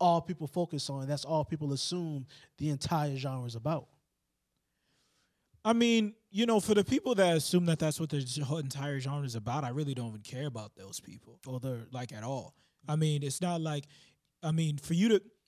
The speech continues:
Speaker 2: for you to think that that's the, that's what all the, the, what all the, what all hip hop is about, you literally, you have to be willfully ignorant
Speaker 1: Mm.
Speaker 2: because hip hop is the biggest music form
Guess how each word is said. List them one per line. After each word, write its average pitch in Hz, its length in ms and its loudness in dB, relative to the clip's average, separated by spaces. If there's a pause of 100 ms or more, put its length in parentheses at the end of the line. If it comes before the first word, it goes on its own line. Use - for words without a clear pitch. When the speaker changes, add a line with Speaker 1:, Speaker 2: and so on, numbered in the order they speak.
(200)
Speaker 2:
for 190 140 0
you 233 120 6
to 302 100 6
think 240 200 0
that 202 100 2
that's 185 220 2
the, 180 120 2
that's 165 380 -2
what 147 240 2
all 160 260 0
the, 151 240 -6
the, 143 240 -6
what 151 200 -8
all 151 260 -4
the, 139 260 -6 (140)
what 139 240 -8 (180)
all 139 300 -8
hip 131 240 -8
hop 139 220 -10
is 127 100 -8
about, 131 440 -6 (220)
you 160 360 -2 (280)
literally, 175 280 0
you 151 80 -4
have 190 200 -2
to 190 80 2
be 165 140 -2
willfully 143 880 6
ignorant 120 440 -6 (220)
Speaker 1:
Mm. 127 280 -4
Speaker 2:
because 170 560 2
hip 170 260 -2
hop 180 300 0
is 147 160 -2
the 147 80 -2
biggest 170 720 0 (920)
music 156 640 4 (140)
form 156 580 0